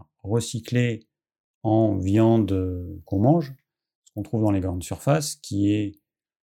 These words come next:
euh, dégueulasse en goût, c'est dur, ça a aucun goût.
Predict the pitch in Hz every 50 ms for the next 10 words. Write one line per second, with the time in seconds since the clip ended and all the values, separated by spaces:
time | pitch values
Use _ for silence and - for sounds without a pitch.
0 | _ _ _ _ - 104 87 82 110 113 104 107 110 107 107 107 - - - 104
1 | 101 101 95 101 110 120 127 139 139 127 - - 104 95 92 90 87 98 104 107
2 | 113 117 - - - 98 98 98 92 - 101 95 95 98 98 107 113 123 131